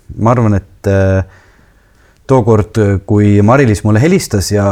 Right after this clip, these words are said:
ütles, et, äh, et hakkab sellist asja tegema, et kas ma tuleksin talle muusikat kirjutama, et sa oled niikuinii armastuse lainel. Ma ütlesin, et ma tulen hea meelega ja, ja kui sina oled armastuse lainel, jõudnud, et ta tuleks meile sellest lavastusest rääkima siia saatesse ja võib-olla kõigest muust veel.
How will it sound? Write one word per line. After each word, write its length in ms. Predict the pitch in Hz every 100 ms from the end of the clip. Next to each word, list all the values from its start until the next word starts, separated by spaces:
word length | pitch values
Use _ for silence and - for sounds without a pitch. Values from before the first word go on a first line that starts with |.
| 104
ütles, 300 | 107 104 -
et, 320 | 92 - -
äh, 460 | 92 90 92 87 78
et 100 | -
hakkab 220 | 101 95
sellist 220 | 110 98 92
asja 100 | 101
tegema, 240 | 147 135 98
et 60 |
kas 80 | 95
ma 60 | 110
tuleksin 300 | 117 113 101
talle 140 | 101 120
muusikat 380 | 156 131 92 -
kirjutama, 400 | 107 - 98 92
et 80 | -
sa 80 | 101
oled 140 | 92
niikuinii 240 | 110 135
armastuse 400 | 117 104 95 -
lainel. 400 | 95 98 90 87 82 -
Ma 160 | 57 95
ütlesin, 240 | - 101
et 60 | 98
ma 20 |
tulen 160 | 107
hea 140 | 104 123
meelega 460 | 143 147 104 98 95
ja, 140 | 98 98 - - _ _ _
ja 80 | 101 104
kui 80 |
sina 160 | 101 123
oled 140 | 107 104
armastuse 340 | 117 - 104
lainel, 320 | 101 104 95 95
jõudnud, 240 | 104 101
et 80 | 87
ta 80 | 92
tuleks 260 | 101 95 -
meile 160 | 101 90
sellest 180 | 95 117
lavastusest 400 | 110 - 101 -
rääkima 340 | 139 - 73 67
siia 300 | 73 71 64 50 50 50 50 -
saatesse 600 | - 98 - 80 - 87
ja 80 | 92
võib-olla 300 | 95 95 98
kõigest 160 | 107 -
muust 260 | 113 101 -
veel. 160 | 101